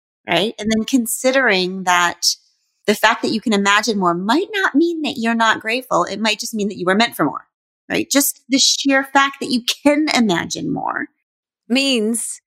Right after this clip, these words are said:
Speaker 2: it's possible.
Speaker 1: means that it's possible and, and, and that it's inside of you, that it's a vision inside of you, right? Waiting to be born. So the first step is honoring your discontent as a guide and a roadmap and not a shame, right?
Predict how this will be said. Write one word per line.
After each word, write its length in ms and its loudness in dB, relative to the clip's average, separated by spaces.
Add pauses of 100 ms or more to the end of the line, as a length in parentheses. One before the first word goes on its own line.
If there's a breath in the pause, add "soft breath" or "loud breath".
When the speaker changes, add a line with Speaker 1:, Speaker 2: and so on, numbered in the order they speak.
(220)
Speaker 2:
it's 160 0
possible. 640 0
Speaker 1:
means 300 2
that 120 2
it's 140 -6
possible 680 -2
and, 220 2
and, 280 2
and 240 2
that 80 0
it's 140 -4
inside 380 0
of 80 -4
you, 120 -18 (540)
that 80 -2
it's 160 -6
a 40 -4
vision 520 0
inside 480 -2
of 100 -4
you, 140 -8
right? 320 -4
Waiting 320 -4
to 100 -10
be 100 0
born. 340 -4 (880 soft breath)
So 420 2
the 80 0
first 300 0
step 180 0
is 100 -4
honoring 380 -2
your 100 -10
discontent 640 -4 (440)
as 160 2
a 60 -2
guide 380 2
and 140 -6
a 60 -6
roadmap 480 -6
and 140 -2
not 160 0
a 40 -8
shame, 480 -2 (540)
right? 220 -2